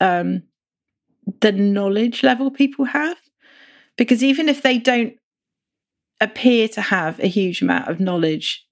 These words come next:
on some levels, they've probably got a lot on other levels. So it's a case of trying to find what their particular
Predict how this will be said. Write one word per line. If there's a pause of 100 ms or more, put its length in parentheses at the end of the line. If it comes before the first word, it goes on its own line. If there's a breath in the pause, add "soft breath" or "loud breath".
(100)
on
some
levels,
they've
probably
got
a
lot
on
other
levels. (520 loud breath)
So
it's
a
case
of
trying
to
find
what
their
particular